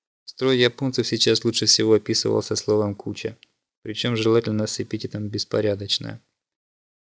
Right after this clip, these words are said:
Централизованное руководство отрядом, и так не слишком удачное в исполнении молодого Миядзи,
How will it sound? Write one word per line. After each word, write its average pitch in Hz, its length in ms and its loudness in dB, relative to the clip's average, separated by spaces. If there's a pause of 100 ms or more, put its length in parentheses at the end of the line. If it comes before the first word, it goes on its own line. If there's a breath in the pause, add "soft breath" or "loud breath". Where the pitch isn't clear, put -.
(320)
Централизованное 117 800 2
руководство 117 580 2
отрядом, 120 640 0
и 110 160 -4
так - 260 -4
не 110 60 -4
слишком 107 420 -4
удачное 104 440 2
в 104 80 -6
исполнении 104 460 -4
молодого 104 440 -2
Миядзи, 104 560 -2